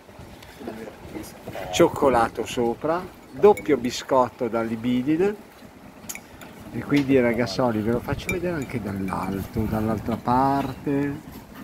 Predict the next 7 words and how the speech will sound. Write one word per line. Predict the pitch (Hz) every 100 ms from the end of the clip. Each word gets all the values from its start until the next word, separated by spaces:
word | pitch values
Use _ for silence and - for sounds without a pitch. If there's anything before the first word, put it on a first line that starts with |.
| - - - - - -
eh, | 101 107 113 110 - - - - - - -
così | 107 95 113 110 104 - - - - - -
vi | - 117
rendete | 120 117 120 123 -
conto | 131 123 107 117 131 127 - - - - - - -
lo | 131
spettacolaus | 131 - 127 113 - 123 104 90 92 113 - -